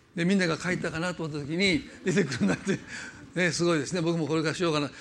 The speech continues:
僕結構うろちょろしてますからね、結構ね。まあ、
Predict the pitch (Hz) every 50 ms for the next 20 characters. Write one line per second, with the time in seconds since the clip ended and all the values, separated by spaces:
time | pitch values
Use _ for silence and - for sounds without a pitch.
0 | - - 202 214 220 190 233 220 208 240 240 233 170 165 170 143 - 190 185 175
1 | 160 139 151 156 131 123 139 180 165 139 156 151 131 143 139 131 147 180 233 -
2 | - - - - - - - - - _ - - - - - - _ _ _ _
3 | _ _ - - _ _ - - - - - - - _ _ _ - - 240 240
4 | 214 190 170 160 -